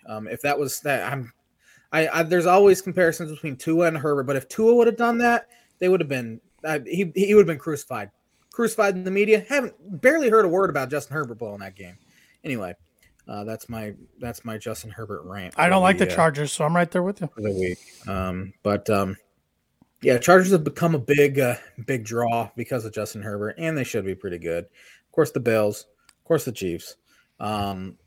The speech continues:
Speaker 1: the four teams that, uh, did not, can you guess the four teams that have zero?
Speaker 2: Well, I know the Colts are one, which
Speaker 1: Colts
Speaker 2: really
Speaker 1: are one.
Speaker 2: surprised me. I figured they'd at least get a Thursday night game.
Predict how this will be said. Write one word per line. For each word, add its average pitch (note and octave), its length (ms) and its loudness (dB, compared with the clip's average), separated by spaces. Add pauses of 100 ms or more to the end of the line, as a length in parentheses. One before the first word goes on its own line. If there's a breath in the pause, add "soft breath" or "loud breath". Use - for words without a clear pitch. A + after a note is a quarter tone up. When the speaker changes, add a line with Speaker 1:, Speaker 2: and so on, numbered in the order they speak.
(280)
Speaker 1:
the C#3+ 220 0
four A3 360 8
teams G#3+ 560 -2
that, B2+ 320 0
uh, A#2+ 320 -2
did A#2 280 -8
not, C#3 400 -6
can D#3+ 260 -4
you D3+ 80 -6
guess C#3 300 -4
the - 80 -16
four A2+ 220 -10
teams G#2+ 220 -12
that G#2 100 -8
have F2+ 160 -10
zero? F2+ 320 -10 (540)
Speaker 2:
Well, G3+ 100 8
I F3 40 8
know G3 140 10
the G3 60 8
Colts G#3+ 320 10
are E3+ 100 4
one, C3 360 0 (120)
which - 480 -4 (380 soft breath)
Speaker 1:
Colts E3+ 100 4
Speaker 2:
really A3+ 180 12
Speaker 1:
are - 40 8
one. C4 80 4
Speaker 2:
surprised G3+ 600 10
me. C3+ 300 -2
I C#3 120 0
figured F3+ 320 2
they'd D3+ 160 -2
at D3 80 -4
least G#3 200 0
get C#3 120 -2
a - 60 -8
Thursday D3+ 360 -2
night D3+ 280 -2
game. E3 440 0